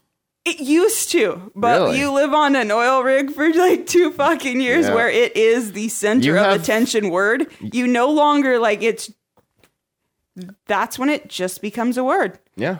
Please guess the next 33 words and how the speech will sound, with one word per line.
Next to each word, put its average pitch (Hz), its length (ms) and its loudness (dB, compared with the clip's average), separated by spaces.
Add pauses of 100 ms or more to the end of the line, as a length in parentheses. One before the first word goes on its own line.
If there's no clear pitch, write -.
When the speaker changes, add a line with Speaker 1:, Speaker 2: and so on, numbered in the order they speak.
Speaker 2:
enough 113 300 -2
rednecks 139 600 -2
call 127 220 -2
you 139 160 0
a 120 40 -4
cunt. 143 360 -2 (420)
Speaker 1:
<laughs> - 380 -6
Speaker 2:
Eventually, 123 720 0 (240)
<laughs> - 240 -12
you're 123 360 -4
just 120 240 -6
gonna 123 200 -2
own 131 240 0
it. 95 160 -4 (540)
Speaker 1:
Uh, - 180 0
but 277 200 -2
that's 427 180 0
the 427 80 0
thing, 480 340 0
I 339 140 0
never 392 300 2
really 392 240 2
got 403 280 -2
called 427 360 0
one. 233 220 0
They, 233 200 0
all 277 220 0
the 294 120 0
dudes 294 380 0
called 277 320 0
each 359 220 0
other 320 320 0
one. 196 460 -2